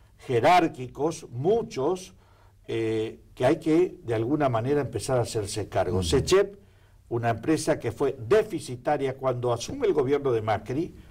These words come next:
Speaker 1: no me olvido jamás, a Camesa se le debían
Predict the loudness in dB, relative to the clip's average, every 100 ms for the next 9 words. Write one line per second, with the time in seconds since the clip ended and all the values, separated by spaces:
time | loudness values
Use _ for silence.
0 | -4 0 2 2 2 2 2 0 -2 0
1 | -2 -2 -14 -20 -20 -20 -20 -20 -20 -20
2 | -18 -14 0 0 4 2 2 -4 -4 -2
3 | 2 4 6 4 4 4 2